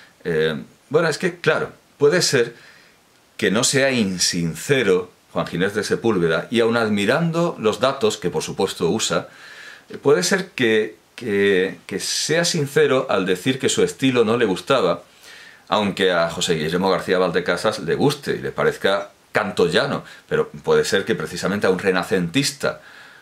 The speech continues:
como, eh, como Juan Ginés de Sepúlveda, el canto llano le parezca una miseria y él prefiera,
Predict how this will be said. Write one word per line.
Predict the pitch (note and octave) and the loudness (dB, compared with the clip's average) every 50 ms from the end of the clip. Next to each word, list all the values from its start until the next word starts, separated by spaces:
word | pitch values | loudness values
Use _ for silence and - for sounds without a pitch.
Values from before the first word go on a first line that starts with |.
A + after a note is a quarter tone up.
| - _ _ _ _ _ _ _ _ _ | -20 _ _ _ _ _ _ _ _ _
como, | - - F#2 F2 E2+ E2 D#2+ D#2 D#2 D#2 D2+ D2+ D2+ C#2+ C2 D2+ D2+ - | 0 2 2 2 2 2 2 2 0 0 0 -2 -2 -4 -6 -8 -10 -8
eh, | D#2+ E2 D#2 D2+ D2+ D2+ D2 - | -6 -4 -2 -2 -2 -4 -4 -6
como | - D#2 D2 | -6 -8 -6
Juan | - D2+ C#2+ | -4 -6 -6
Ginés | C#2+ - D2+ D2+ E2+ F2 F2 | -6 -6 -4 -2 -2 -2 -2
de | F2+ F#2+ F#2+ F#2 F#2 F#2 F2+ F2+ F2+ F2+ F2+ | 0 0 0 2 2 2 2 2 2 2 0
Sepúlveda, | F2 - G2+ F#2 - C3 C#3 C3+ B2 A#2+ A2 A#2+ A#2+ B2 - - | 0 0 -2 -2 2 2 2 4 4 4 4 4 2 0 -2 -6
el | - E2 E2+ | -10 -8 -2
canto | - G2 F#2+ F#2+ - G#2 | -2 -2 -2 0 0 0
llano | G2 A2 A#2+ A#2+ A2+ A#2 B2+ | 2 2 2 2 2 0 2
le | B2 F2+ | 0 0
parezca | E2+ - - - F2+ F2+ - - F2+ F2+ F2+ F2+ F2 F2 | 0 -2 -4 -4 -4 -6 -6 -2 -2 0 2 2 2 2
una | F2+ F2+ F#2 G2 F#2 F#2 | 2 2 2 0 0 0
miseria | F#2+ G2 F#2 - - G2 G2+ G#2+ A2+ | 0 -2 -4 -2 -2 0 0 0 0
y | G2+ F2 | 2 0
él | F2 F#2 F2 | 0 0 -2
prefiera, | - - G2+ - - G#2 G2+ G2+ G#2 A2 A#2 - | -2 -4 -4 -2 -2 0 2 2 2 2 0 -2